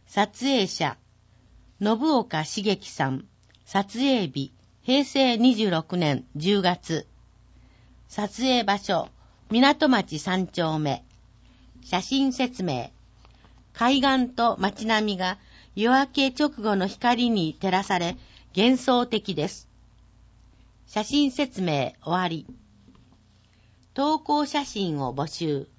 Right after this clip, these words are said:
テーマ、三原の四季、三原再発見、三原の新たな観光スポット。応募期限、五日金曜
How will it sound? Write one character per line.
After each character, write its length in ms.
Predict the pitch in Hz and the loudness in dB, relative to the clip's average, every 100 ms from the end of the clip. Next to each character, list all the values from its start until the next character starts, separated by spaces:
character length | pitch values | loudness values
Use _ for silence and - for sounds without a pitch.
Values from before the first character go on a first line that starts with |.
| _ _ _ _ - | _ _ _ _ -2
テ 200 | 302 240 | 0 0
ー 40 | |
マ、 240 | 156 127 - _ _ _ - | 0 -4 -8 _ _ _ -6
三 100 | 220 | 0
原 300 | 262 302 285 | 2 4 4
の 180 | 269 262 | 4 2
四 240 | 254 262 | 0 -4
季、 260 | - 160 143 _ _ _ _ | -2 -6 -6 _ _ _ _
三 120 | 208 233 | -2 2
原 320 | 277 277 262 | 4 4 2
再 300 | 233 226 269 | 4 4 4
発 200 | 254 269 _ | -2 -4 _
見、 280 | 156 135 131 - _ _ _ - | -2 0 -2 -12 _ _ _ -4
三 140 | 220 | -2
原 280 | 233 247 240 | 2 4 4
の 320 | 226 214 202 | 4 2 2
新 240 | 214 302 302 | 2 2 2
た 160 | 220 | 2
な 180 | 175 143 | 2 0
観 320 | - 208 254 | 0 2 2
光 260 | 247 226 214 | 2 0 0
ス 120 | - | -2
ポ 120 | - | -4
ッ 80 | 180 _ - | -4 _ -12
ト。 140 | - _ _ _ _ _ _ _ _ _ _ _ - | -12 _ _ _ _ _ _ _ _ _ _ _ -2
応 180 | 254 294 | 2 2
募 180 | 269 269 | 2 0
期 200 | 262 254 | -2 -2
限、 360 | 196 139 127 - _ _ _ _ _ | 0 -2 -6 -12 _ _ _ _ _
五 280 | 220 202 - | -14 -14 -10
日 260 | - 226 202 - | -2 0 -2 -6
金 320 | 240 262 269 | 0 2 4
曜 340 | 269 185 - | 4 2 0